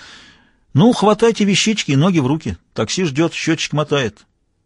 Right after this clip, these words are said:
Оба шифровальщика с превеликой радостью кинулись наружу, хрипя что-то в том смысле, что они были уверены,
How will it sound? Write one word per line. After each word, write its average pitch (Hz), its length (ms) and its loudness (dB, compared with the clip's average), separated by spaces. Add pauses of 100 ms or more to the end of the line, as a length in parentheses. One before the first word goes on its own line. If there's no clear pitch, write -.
(260)
Оба 170 300 4
шифровальщика 139 800 -2
с - 80 -14
превеликой 135 480 -2
радостью 113 400 -4
кинулись 117 360 0
наружу, 165 440 0
хрипя 160 400 -6
что-то 147 320 -8
в - 40 -20
том 143 180 -6
смысле, 151 340 -6
что - 140 -6
они 151 120 -4
были 139 160 -4
уверены, 180 640 0